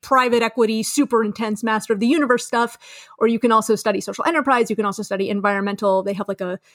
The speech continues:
business environmental, I don't remember. It's, it's called Bees. So I, I, I will say them in the absence of not having had a lot of time to think about it and <laughs> being put on the spot. <laughs>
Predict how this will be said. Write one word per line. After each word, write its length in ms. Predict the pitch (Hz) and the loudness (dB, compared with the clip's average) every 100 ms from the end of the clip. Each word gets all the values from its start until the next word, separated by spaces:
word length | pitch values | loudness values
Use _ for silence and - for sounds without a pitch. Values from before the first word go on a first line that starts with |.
| _ _ - | _ _ 2
business 680 | 247 196 226 208 - - - | 2 4 4 2 0 -2 0
environmental, 1120 | 226 208 208 202 208 214 196 190 196 180 165 _ _ | 0 2 2 2 0 2 2 4 2 -2 -10 _ _
I 120 | - 202 | -6 -4
don't 140 | 196 | -4
remember. 400 | 185 185 180 185 | -4 -2 -2 -2
It's, 140 | 170 - | -6 -8
it's 240 | 208 - - | -8 -8 -6
called 320 | 208 185 170 | -2 -2 0
Bees. 640 | 214 220 214 214 214 - _ _ - | 2 2 4 4 2 -2 _ _ -4
So 200 | 247 214 | 0 2
I, 220 | 220 - | 2 2
I, 340 | 220 214 208 - - | 2 2 0 -4 -4
I 140 | 220 | 0
will 160 | 226 233 | 2 2
say 400 | - 214 196 190 - | 0 0 0 -2 -4
them 400 | 180 185 180 185 - | -4 -4 -4 -8 -6
in 100 | 208 | -2
the 140 | 196 | 0
absence 360 | - 185 - 196 | 0 -2 -4 -4
of 220 | 185 175 _ _ _ _ | -6 -8 _ _ _ _
not 280 | 233 247 254 | -2 0 2
having 260 | 269 254 269 | 2 2 2
had 140 | 254 | 2
a 40 | 233 | 2
lot 160 | 214 | 0
of 80 | 220 | 0
time 160 | 214 202 | -2 -4
to 60 | |
think 180 | 208 208 | -4 -4
about 220 | 196 190 | -4 -4
it 160 | - - - | -8 -14 -10
and 160 | 214 202 | -10 -4
<laughs> 20 | |
being 300 | 262 285 302 | 0 2 4
put 140 | 339 | 4
on 120 | 294 | 4
the 120 | 370 370 | 4 2
spot. 400 | - 415 - | 2 2 2
<laughs> 40 | - | 0